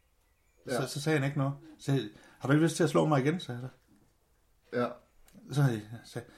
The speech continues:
Speaker 2: jeg, "Ja, men jeg slår også meget hårdere nu," sagde han så. Så grinede jeg bare af ham, og så sagde jeg, "Det glæder jeg mig til." Og så fik jeg øje på, at han blev pisse bange.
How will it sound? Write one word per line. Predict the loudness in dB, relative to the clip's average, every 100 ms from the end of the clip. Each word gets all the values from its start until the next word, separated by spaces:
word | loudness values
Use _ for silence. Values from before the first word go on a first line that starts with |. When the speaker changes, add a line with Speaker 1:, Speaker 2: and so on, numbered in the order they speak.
| -20 -20 _
Speaker 2:
jeg, | 0 2
"Ja, |
men | 0
jeg | -2
slår | 0
også | 0 2
meget | 2 2
hårdere | 0 4 4 4
nu," | 2
sagde | 4 4
han |
så. | 6 6
Så | 6 8 10
grinede | 10 8 6
jeg | 6
bare | 6 6
af | 4
ham, | -4
og |
så | -6
sagde | -6 -4
jeg, | -4
"Det | 0
glæder | 2 2
jeg | 0
mig |
til." | -4 -8 -10 -20 -20 -20 -18 -12 -10 -12 -18 -20 -20 -6 -4 -2
Og | 0
så |
fik | 2 2
jeg | 2
øje | 0 -2
på, | -4
at | -4
han | -4
blev | -6
pisse | -8 -10
bange. | -8 -12